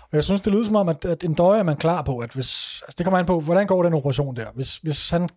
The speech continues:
hvis man har en fornemmelse af, at han, han godt kan, kan, kan tage et år til, jamen så forlænger man. Det vil både ham og F C København gerne. Men jeg synes ikke, det lød he-, helt lige så, hvad skal vi kalde det,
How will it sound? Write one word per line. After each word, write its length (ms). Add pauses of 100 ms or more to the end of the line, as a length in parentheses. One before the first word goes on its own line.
(120)
hvis 240
man 180
har 120
en 60
fornemmelse 320
af, 40
at 60
han, 140 (200)
han 140
godt 220
kan, 140 (240)
kan, 320 (440)
kan 100
tage 140
et 60
år 140
til, 220
jamen 160
så 180 (160)
forlænger 300
man. 160 (220)
Det 100
vil 60
både 220
ham 220
og 320
F 20
C 40
København 340
gerne. 200 (560)
Men 80
jeg 80
synes 180
ikke, 160
det 100
lød 180
he-, 680
helt 260
lige 120
så, 260
hvad 1000
skal 140
vi 60
kalde 280
det, 120